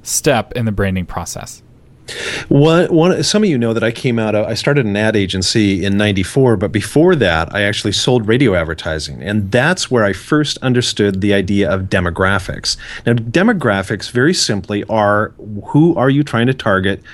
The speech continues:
Speaker 2: using an age range. So one of the last radio stations I sold airtime for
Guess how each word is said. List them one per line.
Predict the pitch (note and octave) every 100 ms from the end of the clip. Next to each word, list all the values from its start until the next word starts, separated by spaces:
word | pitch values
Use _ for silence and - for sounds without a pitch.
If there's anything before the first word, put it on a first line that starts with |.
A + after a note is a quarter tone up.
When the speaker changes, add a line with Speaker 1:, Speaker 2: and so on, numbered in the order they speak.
| -
Speaker 2:
using | G#2+ C3 B2+ C3+
an | B2+
age | B2 B2+ A2+
range. | F#2+ E2+ D2 D2+
So | - A#2+ G#2 G#2 G2+
one | G2+ G2 G2 G2+ A#2+
of |
the | G2+
last | G#2+ A#2+ -
radio | G#2+ G2+
stations | F#2+ - F#2+ - F#2+
I | F#2
sold | - G#2+ G2+
airtime | A2 - F#2
for | F2+ F#2+ F2+ E2